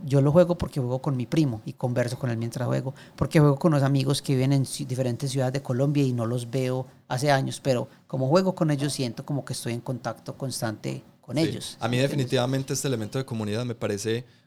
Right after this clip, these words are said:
Speaker 2: una de las formas de diversión más importantes
Speaker 1: Y es
Speaker 2: para,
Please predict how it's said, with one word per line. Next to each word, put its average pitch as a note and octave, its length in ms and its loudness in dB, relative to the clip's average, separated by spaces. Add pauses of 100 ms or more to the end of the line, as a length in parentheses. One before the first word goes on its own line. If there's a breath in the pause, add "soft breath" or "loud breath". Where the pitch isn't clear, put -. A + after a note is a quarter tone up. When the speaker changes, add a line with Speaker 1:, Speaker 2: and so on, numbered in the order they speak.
Speaker 2:
una A#2+ 160 -2
de A#2 80 2
las G#2 160 0
formas G#2+ 260 0
de A#2+ 80 4
diversión G2+ 380 0
más G#2+ 280 -2
importantes G#2+ 840 -8 (640 soft breath)
Speaker 1:
Y - 60 4
es G#2+ 80 8
Speaker 2:
para, C3 80 8